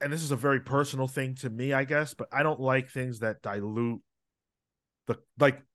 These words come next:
to me, Bruce having the idea for Batman is,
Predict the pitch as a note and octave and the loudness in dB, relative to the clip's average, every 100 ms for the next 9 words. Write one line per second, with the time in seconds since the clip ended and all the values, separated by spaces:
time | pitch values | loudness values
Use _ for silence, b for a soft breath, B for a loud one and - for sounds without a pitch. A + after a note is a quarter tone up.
0 | - E3 D3+ F3 D#3 A#2+ D3 D#3+ - C#3+ | -4 0 2 2 0 0 0 0 2 2
1 | C#3 C3+ B2 A#2+ A2 A2 B2 B2+ A#2 F#2+ | 4 0 0 0 0 2 2 2 -2 2
2 | A#2+ A#2+ G#2 G#2 G#2 G2 - G#2 G#2+ G#2 | 4 2 0 -4 -4 -6 -8 -4 -4 -4
3 | G2 - - | -6 -10 -12